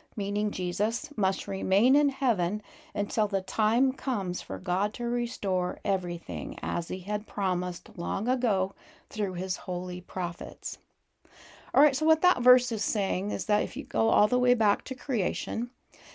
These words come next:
Adam and Eve, as we know, fell into sin. And once that happened,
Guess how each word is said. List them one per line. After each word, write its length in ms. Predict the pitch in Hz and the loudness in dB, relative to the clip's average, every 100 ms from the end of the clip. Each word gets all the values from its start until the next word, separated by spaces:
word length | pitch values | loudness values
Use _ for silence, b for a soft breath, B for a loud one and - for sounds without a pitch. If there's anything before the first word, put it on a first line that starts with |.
| B 208 | B 2
Adam 280 | 220 269 | 4 6
and 200 | 285 262 | 6 4
Eve, 320 | 233 202 220 240 | 2 -2 0 -2
as 120 | 240 | 0
we 160 | 233 | 0
know, 300 | 220 165 175 | 2 2 0
fell 340 | 190 - 185 185 | -2 0 0 0
into 280 | 185 - 180 | -4 -6 -8
sin. 420 | - 202 165 160 | -4 -2 -2 -2
And 220 | 165 180 | -4 2
once 320 | 214 262 262 | 4 4 2
that 260 | 302 302 285 | 0 0 0
happened, 720 | 269 285 285 - 160 190 | 0 0 -2 -4 -4 -4